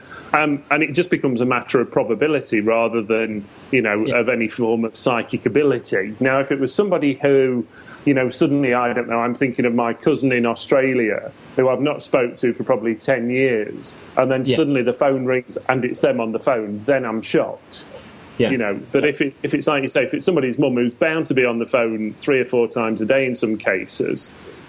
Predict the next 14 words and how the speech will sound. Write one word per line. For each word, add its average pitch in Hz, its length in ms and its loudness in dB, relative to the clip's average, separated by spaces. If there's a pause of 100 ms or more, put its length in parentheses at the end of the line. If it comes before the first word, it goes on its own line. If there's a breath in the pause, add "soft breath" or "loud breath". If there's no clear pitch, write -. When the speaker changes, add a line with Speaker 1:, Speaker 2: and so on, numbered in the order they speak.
(100)
Speaker 1:
um, 117 460 0 (120)
you 139 100 2
know, 110 140 2
it's, 131 300 -2
it's 135 160 0
pretty 139 260 2
sort 117 220 0
of 113 100 -2
obvious, 107 500 0
isn't 110 220 2
it, 104 220 -4
that 120 180 2
it's 123 220 -2
not 131 340 2